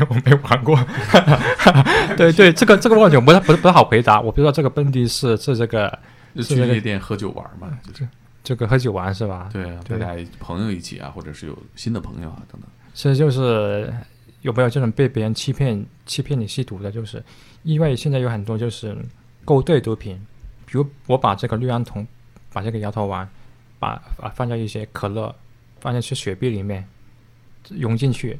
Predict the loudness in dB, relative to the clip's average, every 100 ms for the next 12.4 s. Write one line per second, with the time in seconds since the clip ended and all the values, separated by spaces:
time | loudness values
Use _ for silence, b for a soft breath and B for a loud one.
0 | -16 -6 -6 -4 -4 -4 -2 -4 0 -2
1 | -2 -6 -6 -6 -8 -6 -6 -6 -8 -10
2 | -14 _ _ -14 -12 -10 -10 -6 -6 -8
3 | b b -4 -2 0 -2 -4 -6 -8 -12
4 | -6 -4 -4 -2 -2 -2 -2 -4 -6 -8
5 | -6 -2 -2 -4 -6 -6 -6 -6 -6 -6
6 | -6 -10 -10 -6 -4 -4 -4 -4 -6 -6
7 | -6 -4 -4 -6 -4 -4 -6 -8 -10 -10
8 | -12 -12 B B B -8 -6 -4 -4 -4
9 | -6 -8 -10 -14 -10 -8 -8 -10 -12 -18
10 | -20 _ -20 -20 -14 -14 -10 -12 -12 -18
11 | -16 -4 -2 -2 -6 -14 -14 -8 -6 -6
12 | -6 -6 -8 -12